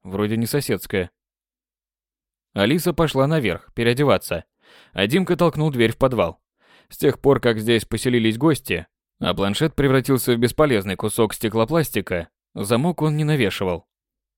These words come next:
«Павел Семёнович?» Молодой человек от удивления впал в ступор.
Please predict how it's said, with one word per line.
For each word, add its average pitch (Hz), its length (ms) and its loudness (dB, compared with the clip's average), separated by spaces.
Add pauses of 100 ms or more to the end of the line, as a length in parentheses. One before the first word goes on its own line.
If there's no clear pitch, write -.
(140)
«Павел 87 320 -4
Семёнович?» 107 640 -2 (460)
Молодой 123 360 2
человек 147 440 0
от 147 100 -2
удивления 120 500 0
впал 123 220 0
в - 60 -4
ступор. - 420 -4